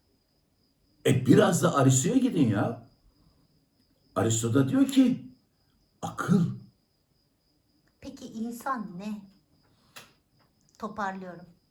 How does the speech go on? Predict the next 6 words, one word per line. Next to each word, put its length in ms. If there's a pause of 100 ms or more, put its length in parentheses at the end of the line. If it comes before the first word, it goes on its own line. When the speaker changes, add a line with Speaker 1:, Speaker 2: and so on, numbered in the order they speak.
(100)
Speaker 1:
İnsan 460
şu. 440 (800)
Bu 320
soruyu 680 (1040)
bu 440
ırk, 440